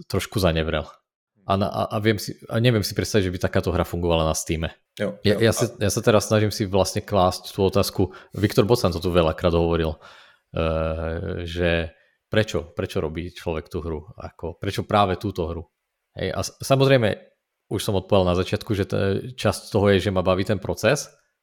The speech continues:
Speaker 1: ale zase nedáva zmysel, aby ja som si len robil nejakú vec, ktorá ma baví a potom ju ako zahodil úplne. Hej,
Speaker 2: Hmm.
Speaker 1: to, takže ja sa snažím premýšľať nad tým, e, prečo budem robiť takúto hru, čo, čo, čo tým svetu dám.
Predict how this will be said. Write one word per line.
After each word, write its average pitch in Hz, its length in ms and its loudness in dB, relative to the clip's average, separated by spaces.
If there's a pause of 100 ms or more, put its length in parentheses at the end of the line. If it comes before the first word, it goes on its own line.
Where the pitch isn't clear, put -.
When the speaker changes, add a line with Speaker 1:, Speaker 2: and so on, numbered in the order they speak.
Speaker 1:
ale 95 200 0
zase 98 440 0 (640)
nedáva 107 340 2
zmysel, 98 320 0
aby 92 160 2
ja 90 100 2
som 95 140 -10
si - 140 -10
len 90 140 -2
robil 90 360 -2
nejakú 87 360 -6
vec, 90 160 -2
ktorá 92 280 0
ma 87 120 0
baví 87 280 0
a 87 140 2
potom 90 260 -6
ju 87 200 -4
ako 85 240 -6
zahodil 85 440 -2 (360)
úplne. 80 440 -10 (400)
Hej, 98 100 -4
Speaker 2:
Hmm. 98 120 0
Speaker 1:
to, 95 80 -4 (460)
takže 98 400 0 (440)
ja 95 160 2
sa - 100 -8
snažím 104 340 0
premýšľať 98 440 0
nad 92 120 0
tým, 98 360 -4 (500)
e, 101 140 -4
prečo 110 500 2
budem 107 300 0
robiť 98 260 0
takúto - 320 -4
hru, 82 320 -8
čo, 113 260 -4
čo, 107 220 -2
čo - 400 -8
tým 92 540 -2
svetu 95 400 -4
dám. 78 320 0